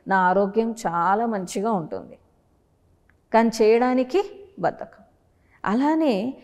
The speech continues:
మెడిటేషన్‌లో కూడా అంతే, సింపులే. కూర్చొని స్వయానికి అన్ని ఆలోచనల నుండి దూరంగా నన్ను నేను స్వయం యొక్క అనుభూతి చేసుకుంటూ ఆ పరంపిత పరమాత్మతో సంబంధం జోడించినట్లయితే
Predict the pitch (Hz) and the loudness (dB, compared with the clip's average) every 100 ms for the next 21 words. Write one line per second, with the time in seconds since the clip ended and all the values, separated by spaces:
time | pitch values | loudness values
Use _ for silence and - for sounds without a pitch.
0 | - 185 180 185 269 285 294 - 302 285 | -8 0 2 2 2 2 0 -2 -4 2
1 | 277 277 277 262 233 240 185 - 262 277 | 2 4 2 2 0 0 0 0 0 2
2 | 330 285 170 - 208 220 - 254 247 254 | 4 2 2 -2 -4 -4 -4 -6 -4 -4
3 | 415 - _ _ - 202 196 226 269 302 | -6 -12 _ _ -14 -4 -2 0 0 0
4 | 294 285 262 190 226 262 277 233 220 233 | -2 -2 0 0 0 2 2 0 0 0
5 | 233 247 233 226 226 220 214 190 185 202 | -2 -4 -6 -4 -6 -4 -2 -2 -2 -2
6 | 208 202 185 175 - - - _ 185 190 | -2 -2 0 0 -2 -12 -20 _ -4 0
7 | 226 277 294 269 285 320 320 208 196 220 | 2 2 2 2 0 -4 -6 -2 -2 0
8 | 254 254 247 190 185 196 220 233 - 180 | 0 0 -2 -2 -2 -4 -6 -8 -4 -4
9 | 180 - 180 165 262 311 _ _ - 202 | -4 -6 -6 -4 -6 -8 _ _ -4 -4
10 | 233 185 175 233 240 262 277 285 285 214 | -2 -2 -2 -2 -6 -4 -2 -2 -2 -4
11 | 196 196 214 226 240 240 262 254 196 202 | -4 -6 -8 -8 -8 -4 -4 -4 -6 -4
12 | 202 202 202 180 175 180 190 - 175 170 | -4 -4 -4 -4 -2 -4 -6 -6 -6 -4
13 | 165 - - 311 | -6 -4 -4 -4